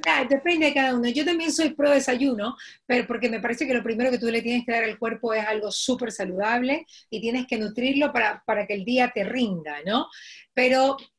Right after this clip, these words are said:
también, si te desbaratas en el desayuno, psicológicamente, Erika, ya te desbaratas todo el día. O sea, me pego el bolón el domingo y ya a correr que todo es pampa, pues.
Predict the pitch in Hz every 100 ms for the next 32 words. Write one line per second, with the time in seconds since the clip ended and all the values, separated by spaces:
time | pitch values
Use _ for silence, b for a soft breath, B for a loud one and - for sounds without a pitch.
0 | _ 311 294 349 269 277 269 262 247 247
1 | 302 381 359 277 233 240 214 294 233 190
2 | 233 - 208 285 302 247 220 208 185 190
3 | 190 185 180 180 B B B _ 233 233
4 | 285 247 233 233 269 254 247 233 277 226
5 | 160 202 190 220 185 B B B - 226
6 | 226 311 359 269 247 277 320 330 277 277
7 | 349 359 302 240 269 311 277 240 277 277
8 | 277 269 - 226 190 156 - 156 151